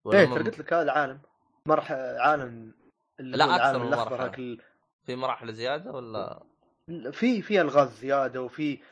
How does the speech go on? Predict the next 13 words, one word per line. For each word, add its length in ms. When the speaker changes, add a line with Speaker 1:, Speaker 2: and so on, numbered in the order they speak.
Speaker 2:
ساوند 280
تراك 260
زيادة، 420
تقدر 260
ترجع 320
العوالم 460
ت-، 140
تح-، 520
تح-، 760
تحل 240
الألغاز 440
هاي 280
وال-، 380